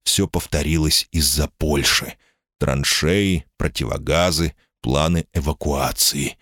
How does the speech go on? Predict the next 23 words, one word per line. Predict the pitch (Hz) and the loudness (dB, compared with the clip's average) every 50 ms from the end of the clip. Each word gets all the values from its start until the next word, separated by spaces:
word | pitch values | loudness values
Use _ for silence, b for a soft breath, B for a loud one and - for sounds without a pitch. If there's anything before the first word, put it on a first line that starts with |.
| _ _ _ _ _ _ _ - | _ _ _ _ _ _ _ -2
И | 90 113 127 | 0 0 0
из | - - 127 110 - - - | 0 0 0 2 2 0 0
радиоприёмников | 87 90 98 90 87 101 90 - - 85 85 90 107 117 117 113 110 - - 104 - - | 0 0 2 2 2 0 0 0 0 0 2 2 2 2 2 2 0 0 0 -2 -4 -2
прозвучал | - 92 87 73 73 85 80 - - 90 90 90 85 | -2 -2 -2 0 -2 -2 -2 0 0 2 2 2 2
надломленный | 80 80 78 71 69 69 76 82 82 80 80 80 78 78 78 78 | 2 0 0 -2 -2 0 0 2 2 2 2 2 2 2 2 0
голос | 73 67 73 73 71 78 78 - - - | 0 0 0 0 2 0 0 0 0 0
Чемберлина, | - - - 90 87 82 78 - - 69 - 143 - 69 - - b b b b b b b | 0 0 2 2 2 2 0 0 -2 -2 -4 -2 -2 -2 -4 -4 b b b b b b b
сообщившего, | - - 87 80 80 - - - 127 143 139 - - 127 123 127 127 | 0 2 2 2 0 0 0 2 2 2 0 0 0 2 2 2 2
что | - - - - 92 92 80 - _ _ _ | 0 0 0 0 2 2 0 -2 _ _ _
объявлена | 78 76 65 71 71 67 69 73 73 71 73 73 69 69 73 | -4 -2 -2 0 0 2 2 2 2 2 0 0 0 0 0
война. | 71 71 73 73 73 71 69 69 69 - - - _ _ _ _ _ _ _ _ _ _ _ _ _ - | 2 2 0 0 0 0 0 0 -2 -2 -4 -6 _ _ _ _ _ _ _ _ _ _ _ _ _ 0
Впервые | 80 78 78 78 78 92 107 110 107 101 | 0 2 2 2 2 2 4 4 4 4
раздался | 98 101 95 - 73 78 98 104 104 - - - 95 | 2 2 0 0 0 0 0 0 0 0 0 0 0
жуткий | 85 73 - 95 107 - - - 90 87 | 0 0 0 0 -2 -2 -2 0 0 0
вой | 78 76 92 98 98 | 2 2 2 2 2
сирен | 101 - - - 90 80 87 95 98 98 82 | 2 0 0 2 2 2 2 2 2 0 0
противовоздушной | - 87 90 - 90 85 82 80 82 87 80 69 85 104 98 - - 98 90 82 | 0 -2 0 0 2 2 2 2 2 2 2 2 0 0 0 0 0 0 0 2
обороны. | 80 78 92 92 92 101 104 101 87 76 67 - - _ _ _ _ _ - | 2 2 2 2 4 2 2 2 0 -2 -6 -10 -16 _ _ _ _ _ -4
Пока | - 85 - - 104 - | -4 0 2 0 0 2
тревога | - 107 107 101 120 127 110 110 | 2 0 2 2 2 2 2 0
была | 101 104 107 107 | 0 2 2 4
учебной, | 104 107 101 - - - 139 151 - - 76 69 64 | 2 2 2 0 0 2 2 0 0 -2 -6 -8 -6
но | 64 69 71 71 69 | -4 -2 -2 -2 -2